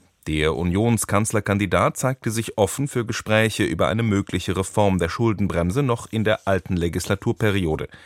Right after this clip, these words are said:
Er betonte, mit S P D, Grünen und F D P gebe es noch eine Zweidrittelmehrheit. Diese könne bis zum Zusammentritt des neuen Parlaments Ende März genutzt werden.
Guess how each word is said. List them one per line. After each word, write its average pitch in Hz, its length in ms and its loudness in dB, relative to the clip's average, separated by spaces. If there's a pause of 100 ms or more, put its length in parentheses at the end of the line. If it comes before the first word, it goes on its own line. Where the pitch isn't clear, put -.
(560)
Er 80 200 2
betonte, 107 500 2 (320)
mit - 260 -2
S 113 120 0
P 131 120 -2
D, 120 300 0
Grünen 120 480 2
und 113 120 -2
F - 180 -2
D 107 100 0
P 110 320 0
gebe 113 280 0
es 82 200 -2
noch 120 220 -2
eine 107 240 0
Zweidrittelmehrheit. 107 1000 0 (500)
Diese 87 420 0
könne 98 300 2
bis 85 180 -2
zum 82 240 -2
Zusammentritt 104 640 2
des 87 120 -2
neuen 95 300 4
Parlaments 90 520 2
Ende 95 200 0
März 95 400 2
genutzt 113 360 0
werden. 73 320 -2